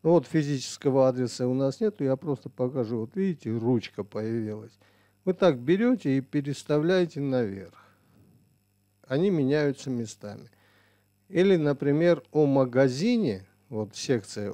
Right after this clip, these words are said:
о магазине. Видите, она берется в рамочку. Например, вы хотите поставить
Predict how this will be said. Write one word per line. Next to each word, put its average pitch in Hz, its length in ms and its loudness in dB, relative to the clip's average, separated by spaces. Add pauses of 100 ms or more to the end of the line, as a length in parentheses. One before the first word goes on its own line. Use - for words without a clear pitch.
о 139 120 0
магазине. 110 680 -2
Видите, 151 400 -6
она 113 240 -4
берется 113 520 -4
в 104 120 -8
рамочку. 101 580 -8 (1200)
Например, 226 600 0
вы 190 140 2
хотите 180 600 -2
поставить 165 720 -2